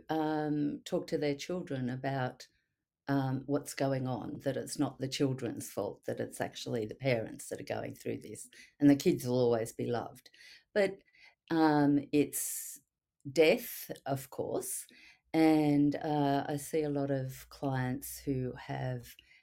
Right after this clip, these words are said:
had their children die or parents die or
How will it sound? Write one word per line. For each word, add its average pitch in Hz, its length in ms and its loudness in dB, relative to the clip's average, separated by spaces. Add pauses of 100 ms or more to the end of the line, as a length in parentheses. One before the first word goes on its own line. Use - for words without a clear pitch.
(120)
had 139 180 -2
their 127 240 4
children 131 580 -2
die 123 440 0
or 120 180 0
parents 123 560 0
die 117 460 -2
or 113 300 -2